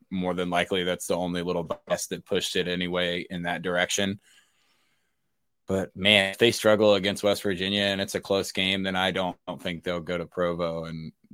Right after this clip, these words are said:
do anything special there. That could be, this could be trouble here on the end of what we,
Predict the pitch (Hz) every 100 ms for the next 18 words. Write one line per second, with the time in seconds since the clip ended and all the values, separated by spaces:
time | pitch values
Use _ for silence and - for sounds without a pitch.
0 | 90 92 87 85 85 90 87 - 90 82
1 | 85 85 87 85 87 85 98 - 85 85
2 | - _ _ _ _ _ _ - 110 143
3 | 113 104 117 104 101 98 95 90 95 95
4 | 90 104 104 98 95 92 101 104 101 101
5 | 98 90